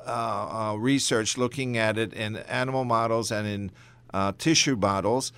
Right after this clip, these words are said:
to look at how C B D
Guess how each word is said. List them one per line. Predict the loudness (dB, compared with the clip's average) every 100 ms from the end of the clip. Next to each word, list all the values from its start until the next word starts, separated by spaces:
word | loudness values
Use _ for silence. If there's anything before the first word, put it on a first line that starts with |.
| -20 -20 -12
to | 0 4
look | 4 4
at | 6 4 4
how | 2 8 10 10 8 0 -12
C | -4 0 4 4
B | 4 2
D | 2 0 0 -4